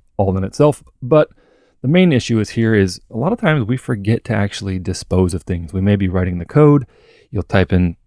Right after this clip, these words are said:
a particular thing saying, "All right, I wanna subscribe to this," and then on the, you know, on the next iteration of this, whatever is emitted, I wanna perform some type of operation.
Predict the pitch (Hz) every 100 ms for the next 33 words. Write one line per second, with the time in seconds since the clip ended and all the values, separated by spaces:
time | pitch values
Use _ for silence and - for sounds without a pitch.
0 | _ - - - - 95 92 87 - 110
1 | 92 98 98 92 82 - - - 85 -
2 | 98 117 110 - 87 90 90 - 87 85
3 | 85 85 82 - - 80 76 90 90 98
4 | - 104 92 107 - 101 90 87 87 87
5 | - 85 90 87 - 104 143 135 104 95
6 | - 92 92 87 87 85 82 85 80 92
7 | 120 - 110 107